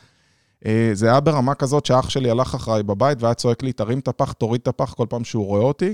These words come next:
כי הוא אומר לי, "אתה תהיה פועל זבל, זה מה שיצא ממך." ואימא שלי שהייתה גוזרת לי מודעות מהעיתון ומראה לי שאפילו טכנאי בבזק צריך שתים עשרה שנות לימוד ולא יקבלו אותי אפילו להיות טכנאי.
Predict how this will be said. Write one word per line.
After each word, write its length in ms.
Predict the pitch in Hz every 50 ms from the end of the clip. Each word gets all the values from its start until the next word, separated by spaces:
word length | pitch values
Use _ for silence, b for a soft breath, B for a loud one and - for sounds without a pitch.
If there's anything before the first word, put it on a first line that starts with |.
| - -
כי 100 | - 131
הוא 100 | 120 117
אומר 180 | 120 131 135 135
לי, 80 | 139
"אתה 140 | 135 - 120
תהיה 380 | - - 120 120 127 135 135 127
פועל 240 | - 135 135 139
זבל, 320 | 127 123 139 131 117 110 104
זה 100 | 104 104
מה 80 | 113
שיצא 300 | 113 - 110 - - 107
ממך." 300 | 101 98 98 92 - 123 143 165 202 - _ _ _ _ _ _ _ _ _ _ _ _ _ _ -
ואימא 1160 | - 101 95 92 110 117 117 117 117 113 110 110 110 110 107 107 107 - - 135 143 147 151
שלי 320 | 135 - 139 127 131 127
שהייתה 640 | 117 - 127 117 117 113 113 110 78 110 - 127 131
גוזרת 380 | 123 120 110 123 135 135 131
לי 60 | 139 127
מודעות 400 | 117 110 110 110 120 131 - 135
מהעיתון 360 | 127 113 110 - 135 135 131 113
ומראה 260 | 110 107 107 107 131
לי 60 | 135
שאפילו 320 | - - - - 131 131
טכנאי 480 | 127 - 120 - - 123 120 120 123 127
בבזק 440 | 120 120 113 117 127 123 113 120 -
צריך 240 | - 131 120 - -
שתים 200 | - - 127 123
עשרה 180 | 117 - 120
שנות 260 | - - 123 113 -
לימוד 260 | 117 110 113 123 120 107
ולא 200 | 101 107 110 117
יקבלו 260 | 110 - 120 113 113 117
אותי 160 | 113 - 110
אפילו 220 | - - 117 113
להיות 180 | 110 110 110 -
טכנאי. 560 | - - - - 104 98 98 101 127 165